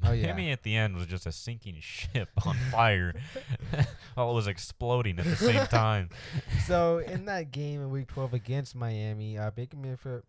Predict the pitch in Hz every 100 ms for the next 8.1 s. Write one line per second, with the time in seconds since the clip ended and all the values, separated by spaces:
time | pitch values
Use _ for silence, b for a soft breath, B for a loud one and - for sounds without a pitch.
0 | - 117 123 160 151 135 120 120 - 98
1 | 90 92 - b b b b b - 113
2 | 107 104 104 104 - 101 98 95 - 131
3 | 143 156 139 - 117 110 - 98 _ 107
4 | - 147 - 127 113 - 113 107 113 113
5 | 110 117 117 113 120 113 - 135 131 123
6 | 110 143 151 143 156 151 131 - 139 131
7 | 127 123 - 120 117 - 113 113 117 110